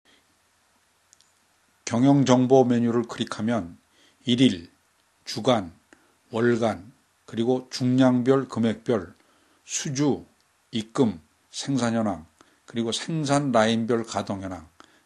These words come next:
자재 발주 및 입고 현황, 제공, 재고 현황, 품질 불량 발생 현황 등 경영 관리자에게 필요한 정보를 실시간으로, 어, 볼 수 있습니다.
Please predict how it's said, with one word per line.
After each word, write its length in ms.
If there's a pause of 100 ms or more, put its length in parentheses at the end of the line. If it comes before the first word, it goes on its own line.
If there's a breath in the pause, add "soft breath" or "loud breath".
자재 400
발주 400
및 160
입고 260
현황, 320 (480 soft breath)
제공, 560
재고 380
현황, 340 (440 soft breath)
품질 680
불량 480
발생 380
현황 360
등 280 (380 soft breath)
경영 420
관리자에게 760
필요한 360
정보를 560 (260 soft breath)
실시간으로, 1040 (380 soft breath)
어, 280
볼 160
수 120
있습니다. 480